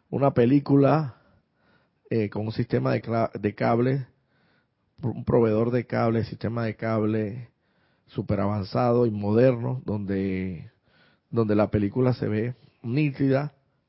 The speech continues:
y hasta la puedes ver con la traducción o la interpretación necesaria,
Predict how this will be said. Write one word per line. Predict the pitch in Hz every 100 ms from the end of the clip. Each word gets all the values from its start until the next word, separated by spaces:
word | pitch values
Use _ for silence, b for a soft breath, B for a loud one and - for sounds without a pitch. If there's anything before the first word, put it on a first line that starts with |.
| _ _ _ _ _ _ _ -
y | 113
hasta | 113 -
la | 113
puedes | - 120 110
ver | 107 104 - _ _ _ _ _ _ _ _ _ _ _ _ _ _ _ _ - -
con | 107 104
la | 98
traducción | 95 92 95 - 113 110 107 104
o | 104
la | 98
interpretación | 95 92 95 90 - 104 107
necesaria, | 95 85 101 98 95